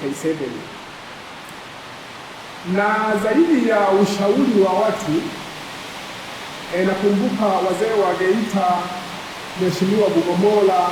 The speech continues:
na Amos Masuka, wao walishauri upande wa Geita.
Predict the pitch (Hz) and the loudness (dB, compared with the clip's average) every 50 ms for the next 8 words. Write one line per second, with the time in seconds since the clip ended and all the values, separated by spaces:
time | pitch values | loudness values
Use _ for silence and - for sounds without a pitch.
0 | 180 180 180 180 175 175 175 170 170 170 165 165 - - - - 196 202 208 196 | -2 -4 -6 -6 -6 -6 -4 -4 -4 -2 -2 -4 -4 -6 -6 -4 -2 0 2 2
1 | 175 170 - - 165 170 165 - - 240 226 226 - 160 156 160 - - - - | 2 0 0 -2 -2 -2 -2 -2 0 0 0 0 -2 -4 -4 -4 -6 -8 -12 -12
2 | - - - - - - - - - - - - - - - - - - - - | -12 -12 -12 -12 -12 -12 -12 -12 -12 -12 -12 -12 -12 -12 -12 -12 -14 -14 -14 -12
3 | - - - - - - - - - 175 196 233 240 226 202 196 180 185 185 - | -12 -12 -12 -12 -12 -12 -10 -2 2 4 6 6 6 6 6 6 6 6 4 4
4 | - 190 190 220 240 214 185 175 175 - - - - - - 175 165 - - 214 | 2 4 4 4 6 6 6 4 4 2 0 -4 -6 -6 -2 -2 0 0 0 0
5 | 214 208 202 180 170 170 165 160 160 165 175 175 196 202 - - 151 | 2 4 4 4 4 4 4 2 2 2 2 4 4 2 0 -2 -6